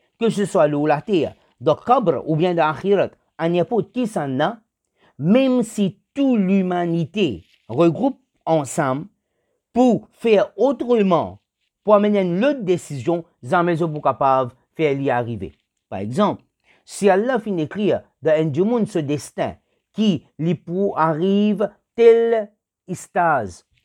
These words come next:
tel niveau de ce travail, qui ça dit monde là, lui pour un, un docteur, jamais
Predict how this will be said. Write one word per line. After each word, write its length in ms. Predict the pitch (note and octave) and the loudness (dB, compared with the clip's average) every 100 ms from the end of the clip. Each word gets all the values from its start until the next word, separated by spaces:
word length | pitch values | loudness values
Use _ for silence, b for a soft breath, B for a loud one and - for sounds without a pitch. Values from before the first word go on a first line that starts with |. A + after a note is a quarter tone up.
| _ | _
tel 280 | G#3+ A3+ G3 | 2 2 2
niveau 380 | E3 F3 E3+ A3+ | 0 0 4 4
de 120 | D#3 | 4
ce 120 | D3+ | -4
travail, 540 | C#3+ A#2+ A#2 A2 E2 - _ _ _ _ | -8 -6 -6 -6 -8 -16 _ _ _ _
qui 120 | - G#3 | -2 2
ça 200 | G3 F#3+ | 4 2
dit 120 | F#3 | 2
monde 240 | G3 G3+ | 0 0
là, 240 | G#3+ A3+ G#3+ B - | 0 -2 -4 B -6
lui 160 | E3 | -2
pour 460 | F#3+ G3 A3 A3+ A3 _ | -2 0 0 -2 -4 _
un, 320 | F#3+ G#3 G#3 G#3+ - | 2 2 2 -4 -6
un 100 | F#3 | -4
docteur, 840 | D3+ D#3 F3+ _ G#3+ F3 A#2+ D#2+ _ _ _ _ _ _ _ _ _ _ _ | 0 0 0 _ 0 0 0 -6 _ _ _ _ _ _ _ _ _ _ _
jamais 1160 | B2+ C3 A2+ D3+ G3 G3 G3+ G3 G#3+ A#3 A#3+ | -10 -6 -2 2 2 2 2 2 2 0 -2